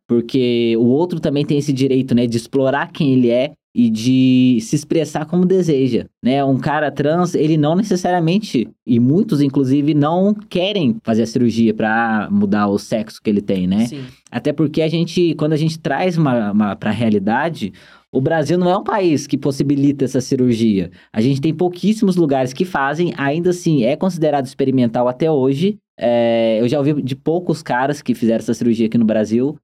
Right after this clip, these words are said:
Speaker 1: Inclusive, a nossa
Speaker 2: É uma
Speaker 1: realidade
Speaker 2: cirurgia muito delicada.
Speaker 1: Muito delicada.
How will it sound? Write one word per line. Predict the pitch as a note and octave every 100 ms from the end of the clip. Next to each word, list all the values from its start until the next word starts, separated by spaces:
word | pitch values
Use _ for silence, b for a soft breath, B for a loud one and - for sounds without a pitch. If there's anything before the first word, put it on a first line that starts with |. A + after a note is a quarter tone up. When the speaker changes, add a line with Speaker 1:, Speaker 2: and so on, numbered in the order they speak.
| -
Speaker 1:
Inclusive, | C3+ C#3 C#3 D#3
a | D#3+
nossa | E3 G3
Speaker 2:
É |
uma | F#3
Speaker 1:
realidade | G3 G3 E3+ - D3+ F#3+ D3+
Speaker 2:
cirurgia | A2 D3+
muito | D3 C#3+ C#3+
delicada. | - C3+ C3+ C3+ B2 B2+ B2+
Speaker 1:
Muito | B2 C3 C3
delicada. | G2 F#2+ G2 F2 D#2+